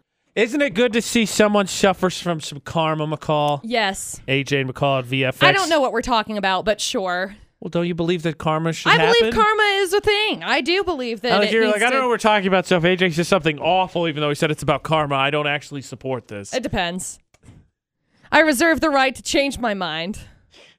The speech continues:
Speaker 2: Okay, what are we talking about?
Speaker 1: Yeah, this
Speaker 2: I need to know the
Speaker 1: same,
Speaker 2: karma.
Speaker 1: same person after said, "Yeah, I sleep by door, so I'm closest to danger." McCall's like, "Good, good. I'm glad you sleep closest to danger."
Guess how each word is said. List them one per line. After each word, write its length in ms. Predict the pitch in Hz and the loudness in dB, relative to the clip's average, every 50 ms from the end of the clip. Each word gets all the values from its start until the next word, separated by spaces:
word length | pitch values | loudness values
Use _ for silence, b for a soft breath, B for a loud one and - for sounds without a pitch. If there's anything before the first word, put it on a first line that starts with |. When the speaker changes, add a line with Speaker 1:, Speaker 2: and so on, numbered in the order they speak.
| b b b b b b b - | b b b b b b b -8
Speaker 2:
Okay, 220 | 254 - 302 247 | 0 2 2 2
what 100 | 233 254 | 2 2
are 60 | 262 | 0
we 80 | 269 277 | 0 0
talking 220 | - 302 262 254 | -2 -2 -2 0
about? 240 | 294 269 262 269 277 - | 0 0 0 2 2 2
Speaker 1:
Yeah, 160 | - 180 175 | 2 2 2
this 140 | 185 190 185 | 0 -2 -2
Speaker 2:
I 40 | 254 | -4
need 100 | 269 269 | -4 -4
to 80 | 269 | -2
know 120 | 277 269 262 | -2 -2 -2
the 100 | 220 233 | -2 2
Speaker 1:
same, 200 | 220 214 220 208 | 2 4 4 4
Speaker 2:
karma. 160 | 202 185 180 - | 2 -2 -6 -8
Speaker 1:
same 240 | - - 226 214 - | 0 2 2 2 4
person 320 | - 202 208 196 - 208 202 | 2 2 2 2 2 0 0
after 140 | 165 175 170 | 0 -2 -2
said, 180 | - 190 175 | 0 0 2
"Yeah, 140 | 190 208 202 | 4 4 4
I 60 | 202 | 4
sleep 260 | 190 - - 208 - | 2 0 -2 -2 2
by 120 | - 185 170 | 2 2 2
door, 280 | 139 156 170 170 175 | 2 2 0 0 0
so 120 | - - 165 | 0 0 -2
I'm 60 | 156 | -2
closest 340 | - - 175 170 - 160 139 | 0 0 -2 0 -2 -6 -6
to 40 | 131 | -2
danger." 240 | 143 165 165 156 143 | -2 -2 -2 -2 -6
McCall's 240 | - - 185 185 185 | -6 -4 -4 -4 -4
like, 120 | 214 196 | -4 -6
"Good, 260 | - 320 302 240 160 - | -2 -2 -2 -2 -2 -4
good. 180 | - 247 214 | -6 -4 -4
I'm 80 | 180 165 | -4 -6
glad 200 | 160 196 208 202 | -4 -4 -4 -4
you 60 | 170 | -4
sleep 180 | 156 - - 139 | -8 -12 -14 -10
closest 320 | - 143 131 117 135 127 | -8 -8 -4 -2 -2 -2
to 80 | - - | -2 -2
danger." 320 | 120 117 113 104 113 95 | -2 -4 -4 -4 -6 -8